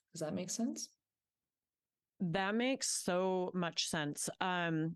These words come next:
Speaker 2: I actually, it's funny, I just recorded a reel right before we started recording about the old adage of "time heals all wounds." And I love that you were like,
Speaker 1: Yeah, of
Speaker 2: "No,
Speaker 1: course.
Speaker 2: it doesn't."
Speaker 1: <laughs>
Speaker 2: Like, that is not true. I actually was like, "Imagine if you hired a therapist and you went in and you sat on the couch and they're like,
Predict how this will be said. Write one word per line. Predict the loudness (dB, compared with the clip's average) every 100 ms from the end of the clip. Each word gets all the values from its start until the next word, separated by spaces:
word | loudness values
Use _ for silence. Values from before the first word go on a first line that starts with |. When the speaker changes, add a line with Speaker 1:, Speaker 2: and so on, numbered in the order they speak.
| -2
Speaker 2:
I | 0
actually, | 2 2 2
it's | 0 0
funny, | 0 0
I | 2
just | 0 0
recorded | -2 0 0 2
a | 2
reel | 2 2 2 2
right | -2 -2
before | -4 -2 0
we | 0 0
started | 0 0 2
recording | 0 0 0 2 2
about | 2 2 0 -2 -8 -20 -6
the | -2 2
old | 2 2 0 0
adage | 0 0 0 0 0 0
of | 0 -2 -4
"time | -6 -2 0 2
heals | 0 0 0 0 0
all | 0 0
wounds." | 0 0 2 0 0
And | 0 0
I | 2
love | 2 0
that | 0
you | 0
were | 0
like, | 0 0
Speaker 1:
Yeah, | 2
of |
Speaker 2:
"No, | 2 2
Speaker 1:
course. | 0 0
Speaker 2:
it | 2
doesn't." | 2 4 4 4
Speaker 1:
<laughs> |
Speaker 2:
Like, | 4 4 4 0 -6 _ 0 2
that | 4 4
is | 4 2
not | 0 0 2
true. | 2 2 0 -2
I | 0
actually | 0 0
was | 0
like, | 0 0
"Imagine | 0 2 0 0 0
if | 0 0
you | 0 0
hired | 0 0 0
a | -2
therapist | 0 -2 0 0 0 0 -2
and | 0
you | 2
went | 2
in | 2
and | 2 2
you |
sat | 0 0 0
on | 0
the | 0
couch | 0 -2 0
and | 0
they're | 2 2
like, | 0 -2